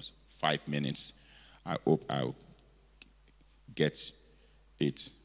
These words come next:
done on time, far ahead of time for that, so that I don't take your time beyond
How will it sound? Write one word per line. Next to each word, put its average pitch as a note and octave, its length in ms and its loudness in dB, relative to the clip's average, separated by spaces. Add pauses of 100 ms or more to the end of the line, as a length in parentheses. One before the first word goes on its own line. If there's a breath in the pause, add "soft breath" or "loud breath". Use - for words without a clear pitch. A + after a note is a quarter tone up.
(640)
done D2 360 4 (600)
on C#2+ 200 0
time, D#2+ 320 2 (120)
far E2+ 220 6
ahead D#2+ 200 6
of C#2+ 140 0
time D2+ 280 0
for D#2+ 140 -2
that, D2+ 280 2
so - 120 -4
that C2 140 -4
I B1+ 40 0
don't D2 260 0
take - 340 -8
your - 200 -2
time D2 340 0
beyond D2 480 0